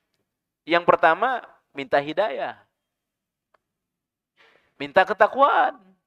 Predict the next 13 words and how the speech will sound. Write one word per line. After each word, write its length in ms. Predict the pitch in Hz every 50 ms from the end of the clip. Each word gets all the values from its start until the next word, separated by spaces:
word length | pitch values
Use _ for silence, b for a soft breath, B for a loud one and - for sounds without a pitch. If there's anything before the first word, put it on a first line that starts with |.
| _ _ _ _ _ _ _ _ _ _ _ _ _ _ _ _ _ _ _ _ 139
Lalu 260 | 143 185 233 247 202 -
minta 320 | 220 202 196 190 - 269 254
penjagaan 680 | - - 208 185 160 190 180 170 185 180 185 185 185
diri 220 | 175 226 269 262
terhadap 400 | - 202 180 160 185 180 233 226
hal 160 | - 214 220 220
yang 140 | 226 226 220
diharamkan. 680 | 226 226 240 233 262 294 320 330 - - - - - _ _ _ _ _ _ _ _ _ _ _ _ _ _ _ _ _ _ _ _
Yang 140 | - 254 285 277
terakhir, 400 | 302 311 302 269 - 302 349 349 302
minta 420 | 302 285 277 - 294 262 - - - _
kaya 400 | - 294 392 - 226 233 349 -
kepada 240 | - 320 - 339